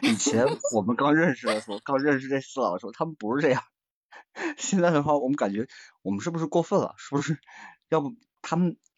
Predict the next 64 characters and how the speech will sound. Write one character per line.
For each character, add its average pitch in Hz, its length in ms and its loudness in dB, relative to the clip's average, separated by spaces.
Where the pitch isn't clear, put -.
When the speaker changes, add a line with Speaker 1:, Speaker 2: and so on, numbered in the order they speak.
Speaker 1:
我 95 80 -6
们 98 100 -2
多 139 200 2
听， 147 320 2
因 127 100 0
为 147 60 4
现 156 160 0
在 160 100 4
我 113 60 4
们 87 160 0
会 113 160 0
发 110 160 -2
现 110 120 0
我 92 60 2
们 82 80 -6
会 110 140 -4
多 113 160 2
说， 110 340 0
甚 120 220 -2
至 110 100 2
我 80 100 0
们 87 120 -2
连 120 120 0
说 151 220 2
都 135 80 0
懒 78 180 -2
得 82 60 -14
去 90 60 -10
说， 95 260 -4
直 104 120 -8
接 139 120 0
做， 147 240 -2
就 92 80 -16
告 123 140 -2
诉 98 60 -2
你 98 40 -8
这 135 120 0
卡 - 260 -4
赶 113 100 -2
紧 139 100 4
办 143 140 0
了， - 80 -6
这 123 140 -10
赶 - 120 -10
紧 113 160 -8
这 120 140 -8
体 143 240 -2
检， - 240 -2
你 107 100 -2
这， 107 300 -2
你 107 100 -4
不 127 100 -4
去 151 140 2
了 117 120 6
是 104 60 0
吧？ 95 220 -2
这 101 260 -2
好， 92 340 -4
每 78 180 -4
年 120 280 2
这 107 120 -10
两 98 140 2
次 131 120 0
我 95 260 2